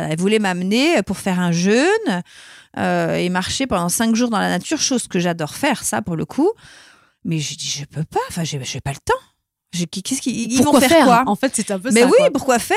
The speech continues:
Speaker 1: Et puis, qu'est-ce qu'ils, ils vont faire quoi si je suis pas là ? Enfin, mais je dis, « Non, je peux pas. » Bon, et quand c'est, en l'occurrence, c'est notre meilleure amie, euh, qui nous dit qu'elle en a besoin et qu'elle,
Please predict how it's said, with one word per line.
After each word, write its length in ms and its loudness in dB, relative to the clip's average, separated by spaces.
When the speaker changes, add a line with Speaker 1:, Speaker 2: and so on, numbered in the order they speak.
Speaker 1:
Et 60 2
puis, 160 -2
qu'est-ce 180 -2
qu'ils, 460 -4
ils 40 0
vont 120 0
faire 280 -2
quoi 300 2
si 140 -4
je 60 -2
suis 120 -2
pas 220 0
là ? 240 2
Enfin, 460 -2
mais 260 -8
je 180 -16
dis, « 140 -8
Non, 100 -2
je 100 -6
peux 100 -8
pas. » 200 -8
Bon, 260 -4
et 80 -4
quand 160 0
c'est, 140 -4
en 60 -4
l'occurrence, 400 -2
c'est 100 -6
notre 180 -4
meilleure 220 0
amie, 400 -2
euh, 180 -6
qui 380 -10
nous 180 -4
dit 260 -4
qu'elle 200 -4
en 80 -4
a 80 -2
besoin 520 -2
et 120 -4
qu'elle, 260 -6